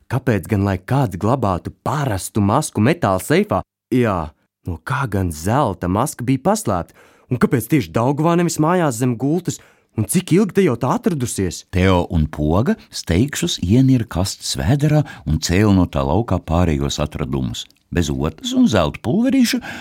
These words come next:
Speaker 2: tur bija arī vesela jūra sīku metālu piespraudīšu astoņstaru zvaigznes formā, pēc skaita precīzi četrdesmit.
Speaker 1: Tā kā neviena no zvaigznēm nebija no zelta, sākumā tām nepiegriezām īpašu vērību. Toties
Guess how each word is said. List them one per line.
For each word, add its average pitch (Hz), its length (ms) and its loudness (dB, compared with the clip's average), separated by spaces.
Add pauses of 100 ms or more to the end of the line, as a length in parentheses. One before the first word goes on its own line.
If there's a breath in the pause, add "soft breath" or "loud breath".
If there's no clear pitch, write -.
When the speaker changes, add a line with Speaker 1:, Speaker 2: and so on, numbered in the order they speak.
(140 loud breath)
Speaker 2:
tur 110 160 4
bija 117 160 6
arī 101 160 4
vesela 131 480 2
jūra 170 480 4
sīku 175 540 0
metālu 92 420 0
piespraudīšu 185 680 0 (240 loud breath)
astoņstaru 117 720 2
zvaigznes 92 500 0
formā, 78 400 0 (240 loud breath)
pēc 82 220 -2
skaita 214 500 2 (300 loud breath)
precīzi 165 760 2
četrdesmit. 80 920 -2 (480)
Speaker 1:
Tā 95 100 0
kā 98 160 0
neviena 98 540 2
no 92 180 2
zvaigznēm 95 560 2
nebija 104 300 2
no 87 100 0
zelta, 170 460 -2 (420 soft breath)
sākumā 190 480 0
tām 170 220 4
nepiegriezām 160 640 4
īpašu 147 260 -4
vērību. 92 480 2 (400 soft breath)
Toties 110 320 0